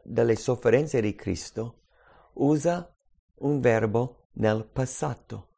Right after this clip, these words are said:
E ogni volta che parla della risurrezione o della gloria di Cristo, maggiormente la gloria,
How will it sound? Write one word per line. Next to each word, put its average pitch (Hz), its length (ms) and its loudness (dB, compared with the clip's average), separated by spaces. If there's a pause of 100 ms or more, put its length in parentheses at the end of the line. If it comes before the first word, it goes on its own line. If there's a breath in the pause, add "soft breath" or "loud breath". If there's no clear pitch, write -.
(960 loud breath)
E - 100 2
ogni 196 200 8
volta 269 240 4
che 170 140 2
parla 175 300 4
della 143 320 8
risurrezione 156 880 4
o 127 100 4
della 120 280 4
gloria 139 520 2
di 107 160 -2
Cristo, - 540 -6
maggiormente 107 420 -2
la 98 160 2
gloria, 95 640 0